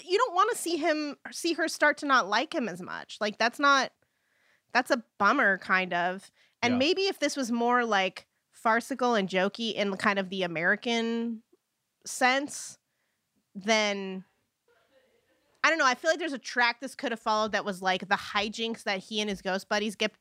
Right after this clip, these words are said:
Speaker 1: get up to are more over the top and silly and flubber-ish or whatever.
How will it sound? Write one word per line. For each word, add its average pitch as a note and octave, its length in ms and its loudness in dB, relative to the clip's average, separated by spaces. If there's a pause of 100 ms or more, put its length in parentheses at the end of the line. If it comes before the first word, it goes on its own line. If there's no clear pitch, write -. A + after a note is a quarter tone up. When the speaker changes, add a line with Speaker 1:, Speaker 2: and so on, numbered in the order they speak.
Speaker 1:
get G#3+ 140 2
up G#3+ 140 0
to A3 180 -6
are F#3+ 120 0
more G3 420 -2
over G#3 180 -2
the F#3+ 100 -8
top F3+ 440 0 (500)
and F#3+ 260 0
silly F#3+ 460 -2
and F3+ 200 -2
flubber-ish G#3+ 960 0
or A3+ 80 0
whatever. A3+ 520 0